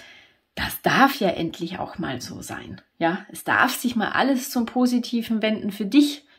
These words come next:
ja. Und da geht es nicht so sehr um das, um die, um die Wunschpartner oder so, sondern einfach, dass es für dich, ja, aufgeht in die Leichtigkeit, in die Freude, in das Glück, ja,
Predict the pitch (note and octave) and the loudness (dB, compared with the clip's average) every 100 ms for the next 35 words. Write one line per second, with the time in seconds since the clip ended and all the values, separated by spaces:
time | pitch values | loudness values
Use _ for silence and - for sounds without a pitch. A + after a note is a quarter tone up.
0 | - A3 B3 B3+ - - - F#3+ G3 G#3+ | 0 2 2 -2 -14 -12 -4 -2 0 -2
1 | - A#3+ A#3 A3+ A#3 A3+ G#3+ G3+ - - | 2 2 2 -4 2 2 4 0 -6 -12
2 | - - - G#3 G3+ - G#3+ G#3+ G3+ B3+ | -18 -16 -8 -6 -4 0 0 2 6 6
3 | - - B3 A#3 A3+ A3+ A#3 A#3 A#3 A3 | 6 4 4 6 4 4 2 2 4 4
4 | A3 - - - G#3 A3+ A#3+ - A3 G#3+ | 2 -2 -16 2 4 6 4 6 6 6
5 | G3 - - G3+ - D4 D4 - - G3 | 0 -8 -4 -4 2 4 4 2 4 6
6 | G#3 A#3 - G3+ A#3+ - - A3+ A3 A3 | 6 4 4 4 4 0 -4 -4 -4 -4
7 | G#3+ F3 F#3+ - - F#3 - F3 F3+ G#3+ | 2 4 4 2 -10 -14 -6 -6 -2 0
8 | A#3 - - G3 A3 A#3 - F#3 A#3+ B3 | 0 -2 0 6 6 6 2 0 2 2
9 | - - G#3+ A#3+ A#3+ - F3+ G3+ | -2 -4 2 2 2 -2 2 2